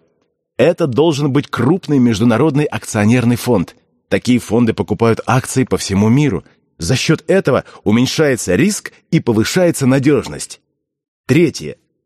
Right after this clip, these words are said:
Существуют рейтинги фондов. По ним можно судить, какие фонды достигли за последние десять лет наилучших результатов. Мы помолчали некоторое время,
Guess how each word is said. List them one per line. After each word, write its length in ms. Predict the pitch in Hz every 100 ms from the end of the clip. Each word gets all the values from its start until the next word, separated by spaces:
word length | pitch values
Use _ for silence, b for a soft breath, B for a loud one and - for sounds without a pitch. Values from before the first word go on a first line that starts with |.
| _ _ _ _
Существуют 800 | - 147 - 131 - 143 180 170
рейтинги 480 | 180 185 101 90 82
фондов. 540 | - 90 73 67 - _ _ _ -
По 100 | 87
ним 220 | 147 214
можно 340 | 180 180 131
судить, 400 | 127 135 139 196 - B
какие 420 | 135 135 127 110
фонды 420 | 87 - 214 180
достигли 520 | 147 127 - 131 107 101
за 120 | 98
последние 520 | 98 - 101 95 98
десять 400 | 85 92 - -
лет 260 | 110 170 _ _
наилучших 760 | 82 135 147 120 185 202 180 147
результатов. 720 | 156 139 135 123 98 - - _ _ _ _ _ _ _
Мы 280 | - 98 110
помолчали 600 | 82 78 71 - 82 90
некоторое 440 | 98 107 - 120
время, 360 | 113 120 117